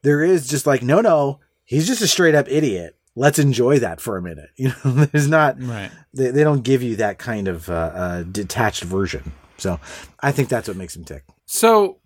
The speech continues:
Speaker 2: on the alignment chart, where are you
Speaker 1: Hmm.
Speaker 2: gonna drop him?
Speaker 1: He's gotta go chaotic, right? I mean,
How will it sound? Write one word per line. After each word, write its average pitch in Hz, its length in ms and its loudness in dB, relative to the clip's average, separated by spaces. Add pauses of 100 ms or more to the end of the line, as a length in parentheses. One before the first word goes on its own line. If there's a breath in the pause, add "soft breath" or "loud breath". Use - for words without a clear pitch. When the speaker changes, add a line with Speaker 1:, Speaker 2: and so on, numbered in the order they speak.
Speaker 2:
on 175 160 0
the 185 60 -2
alignment 180 460 -2
chart, 123 260 -2
where 127 120 -4
are 175 40 4
you 196 80 4
Speaker 1:
Hmm. 170 40 0
Speaker 2:
gonna 117 120 -4
drop 104 260 -4
him? 95 100 -14 (280 loud breath)
Speaker 1:
He's 247 220 0
gotta 208 260 4
go 120 180 0
chaotic, 95 680 -2
right? 135 420 0
I 147 60 4
mean, 139 380 2